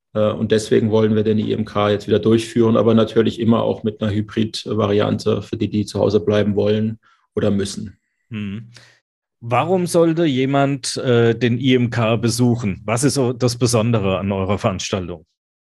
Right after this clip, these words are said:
Speaker 1: Also sind im Prinzip immer die, die zwei großen Themen. Das eine ist, äh, sind die Inhalte, das ist ein Marktüberblick. Äh, wir haben viele, viele Top-Experten, ähm, aus dem Bereich, äh, am Start.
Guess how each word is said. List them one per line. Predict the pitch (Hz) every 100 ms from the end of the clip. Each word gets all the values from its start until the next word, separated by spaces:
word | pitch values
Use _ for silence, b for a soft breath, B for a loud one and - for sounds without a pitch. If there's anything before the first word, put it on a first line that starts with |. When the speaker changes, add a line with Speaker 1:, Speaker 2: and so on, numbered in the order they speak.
| _ -
Speaker 1:
Also | 143
sind | 180
im |
Prinzip | 170 - 165
immer | 165
die, | 156 - -
die | 147
zwei | - 123 143
großen | 175 165 156
Themen. | 143 143 143 143
Das | 131
eine | 135 120 143 139
ist, | 135 135 - -
äh, | 120
sind | 120
die | 120 135
Inhalte, | 156 156 160
das | 143 113
ist |
ein | 123
Marktüberblick. | 110 143 180 165 156 156 160 165 - -
Äh, | 123 120
wir | 120
haben | 117 117
viele, | - - - 165 151
viele | 135 139 139
Top-Experten, | 139 135 - - - 131 - 135 131
ähm, | 139 139 120 120 120 123 123
aus | 113 117 113
dem | 117 117
Bereich, | 110 107 120 120 - -
äh, |
am | 113 117 117
Start. | - 110 113 127